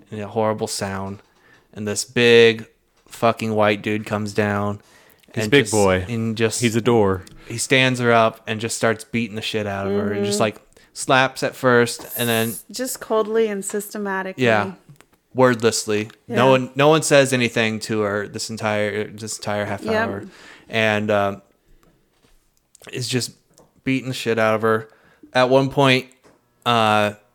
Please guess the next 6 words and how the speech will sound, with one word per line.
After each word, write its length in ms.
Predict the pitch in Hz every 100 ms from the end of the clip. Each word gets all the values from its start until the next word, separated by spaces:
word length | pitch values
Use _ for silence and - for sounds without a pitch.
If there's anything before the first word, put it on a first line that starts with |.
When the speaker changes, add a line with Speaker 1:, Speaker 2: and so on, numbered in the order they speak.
| _ _ _ _ _
Speaker 1:
he 200 | - 127
hits 260 | 131 131 -
her, 420 | 131 123 120 117 _
knocks 360 | 120 120 123 -
her 140 | 113
out 420 | 110 104 107 -